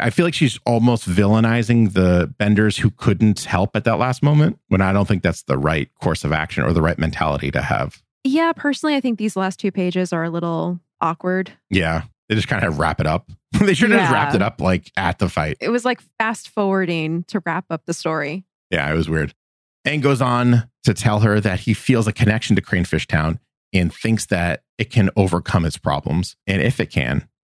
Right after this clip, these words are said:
Speaker 1: it will be someplace special. He asks Katara if she is okay with staying there for a while, and Katara agrees,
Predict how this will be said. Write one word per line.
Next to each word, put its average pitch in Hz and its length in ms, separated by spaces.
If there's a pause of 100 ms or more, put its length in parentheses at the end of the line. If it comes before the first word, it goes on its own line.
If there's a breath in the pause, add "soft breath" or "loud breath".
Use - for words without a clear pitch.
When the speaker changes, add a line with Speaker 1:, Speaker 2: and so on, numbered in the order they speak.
Speaker 1:
it 95 80
will 71 220
be 80 280
someplace 82 460
special. - 440 (520)
He 123 200
asks 123 320
Katara 104 380
if 101 140
she - 240
is 92 220
okay 92 500
with 90 240
staying 95 440
there 104 140
for 76 160
a 80 60
while, 73 440 (160)
and - 120
Katara 80 420
agrees, 78 500